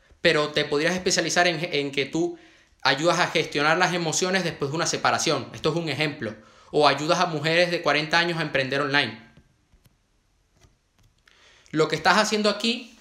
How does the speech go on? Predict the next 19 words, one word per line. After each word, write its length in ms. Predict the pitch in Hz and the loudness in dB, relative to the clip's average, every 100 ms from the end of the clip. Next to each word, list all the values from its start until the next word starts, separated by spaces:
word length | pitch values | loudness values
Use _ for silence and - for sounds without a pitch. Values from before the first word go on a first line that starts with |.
| _ - - - _ _ _ - | _ -20 -20 -20 _ _ _ -2
es 160 | 170 | -2
que 440 | 165 202 196 - - _ _ | 0 0 0 -2 -18 _ _
ya 420 | 147 135 175 190 | -6 4 4 4
estás 400 | 190 180 180 175 - - - | 0 0 2 2 -2 -12 -2
definiendo 720 | 170 170 165 202 202 185 185 | -2 0 0 0 0 -2 -2
el 220 | 151 147 | -6 -4
tipo 340 | 220 226 226 | -4 -2 -2
de 140 | 214 - | -2 -2
cliente 600 | 180 170 170 175 185 - | 0 0 0 -4 -4 -4
al 180 | 143 139 | -4 -2
que 120 | 147 | -4
te 160 | - 131 | -2 0
vas 240 | 131 135 | 0 -2
a 80 | 139 | -4
dirigir. 680 | 131 120 117 131 113 - _ _ - - | -2 -4 -4 -6 -8 -20 _ _ -20 0
Para 280 | 165 160 160 | 2 2 0
poder 320 | 175 175 247 | 0 0 0
obtener 460 | 277 - 190 196 196 | -2 -2 -2 -2 -4
clientes, 840 | 196 180 196 151 120 120 - - | -4 0 0 -2 -6 -6 -12 -20